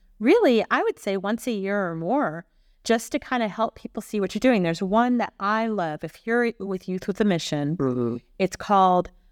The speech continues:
Speaker 1: I Am a Missionary by Loren Cunningham. Is that right?
Speaker 2: He narrates it, yeah.
Speaker 1: He narrates it. It's an excellent, like, three-minute video.
Speaker 2: It's, yeah, it's, like, four or five minutes, but it, it, it shows clips of all over the world.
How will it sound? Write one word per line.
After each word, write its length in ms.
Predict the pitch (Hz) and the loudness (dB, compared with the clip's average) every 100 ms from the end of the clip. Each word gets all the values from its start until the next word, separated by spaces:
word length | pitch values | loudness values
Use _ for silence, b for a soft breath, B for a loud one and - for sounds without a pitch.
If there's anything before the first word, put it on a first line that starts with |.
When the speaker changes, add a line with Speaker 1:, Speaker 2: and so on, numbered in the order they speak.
| _ - | _ -4
Speaker 1:
I 160 | 180 185 | 2 2
Am 100 | 196 | 4
a 80 | 190 | 2
Missionary 760 | 185 - 160 147 143 156 180 _ _ _ _ - | 0 -2 -2 -2 -2 -6 -10 _ _ _ _ 0
by 280 | 175 160 | 2 2
Loren 280 | 160 180 180 | 2 2 2
Cunningham. 480 | 180 202 196 214 220 | 0 -2 2 2 2
Is 120 | 196 | 0
that 120 | 202 | -2
right? 220 | 208 226 190 | 2 2 4
Speaker 2:
He 80 | |
narrates 480 | 160 156 151 131 131 | 2 2 2 0 -2
it, 120 | 139 | -4
yeah. 300 | 147 143 135 131 | -2 -2 -2 -6
Speaker 1:
He 240 | - 247 | -2 4
narrates 580 | 269 254 240 220 220 - | 4 4 4 2 0 0
it. 320 | 220 220 - - _ _ - | 2 2 0 -12 _ _ -12
It's 140 | - | -8
an 100 | 196 - - | -8 -8 -4
excellent, 480 | 240 - - 262 220 | -4 -4 -4 -4 -2
like, 200 | 196 - | -6 -8
three-minute 580 | - 226 233 254 254 | -12 -6 0 0 -2
video. 440 | 214 220 247 330 349 _ - | -4 -4 -2 -2 -4 _ -8
Speaker 2:
It's, 200 | 175 - - | -8 -8 -6
yeah, 240 | 170 170 | 0 0
it's, 100 | - | 0
like, 180 | 156 - | -6 -6
four 200 | - 123 | -6 -6
or 40 | |
five 200 | 113 117 | -4 -6
minutes, 300 | 113 113 - | -6 -8 -10
but 180 | - 127 | -8 -6
it, 140 | - 143 | -4 -4
it, 160 | 175 175 | -2 -2
it 120 | 185 175 | 0 2
shows 400 | 208 180 - - _ _ - | 2 2 0 -16 _ _ -6
clips 320 | 247 208 - | -2 -2 -4
of 100 | 147 - | -8 -8
all 240 | 165 190 208 | -8 -4 -4
over 100 | 180 | -2
the 100 | 165 | -4
world. 460 | 147 135 117 110 | -4 -4 -6 -8